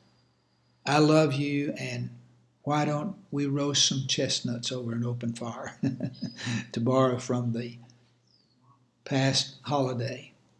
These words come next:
But the kind of love the Bible talks about is a sh-, in, in short supply today, and even in our churches. We tend to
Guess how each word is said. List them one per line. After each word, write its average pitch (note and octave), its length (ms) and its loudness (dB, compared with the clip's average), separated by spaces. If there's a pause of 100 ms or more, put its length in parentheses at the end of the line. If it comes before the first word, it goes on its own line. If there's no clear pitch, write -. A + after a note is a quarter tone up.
(720)
But E3+ 140 10
the D#3+ 80 4
kind A#3 320 12
of D#3+ 120 10
love F3+ 500 10 (220)
the D3 80 2
Bible F#3 380 8
talks C#3 320 4
about C#3+ 460 4
is D#3 220 2 (100)
a D#3+ 100 0
sh-, - 280 4 (220)
in, F#3 340 6
in E3+ 140 4
short A3 340 6
supply - 500 2
today, - 480 -4 (520)
and D#3+ 140 8
even A#3+ 260 12
in A#3 120 12
our A#3 140 12
churches. - 640 4 (800)
We F#3 180 12
tend A3 380 12
to C#3 320 8